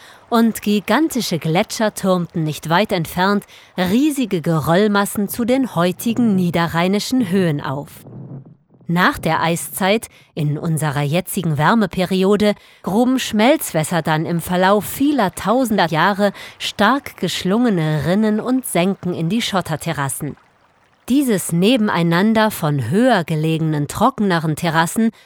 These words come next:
den Donken und feuchten Niederungen, den Kendeln,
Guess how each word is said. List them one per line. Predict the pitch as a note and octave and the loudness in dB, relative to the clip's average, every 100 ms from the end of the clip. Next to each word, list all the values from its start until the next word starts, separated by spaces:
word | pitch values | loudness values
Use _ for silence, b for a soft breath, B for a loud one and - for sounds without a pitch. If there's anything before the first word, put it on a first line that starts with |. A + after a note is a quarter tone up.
| b | b
den | F#3 D3+ C#3+ | -2 -2 0
Donken | F#3 C4 C#4 G3 A3 C#4 | 2 2 0 -2 -2 -4
und | F#3+ C#3+ - | -6 -6 -6
feuchten | - F3+ A3 - - E3+ | -4 0 0 -2 -4 0
Niederungen, | G3+ B3 E3+ D#3+ E3+ F#3+ F#3+ | 0 2 0 0 -2 -2 -2
den | D#3+ C#3+ | -4 -4
Kendeln, | - F#3 B3 F#3+ F#3 G#3 | -4 0 2 2 2 0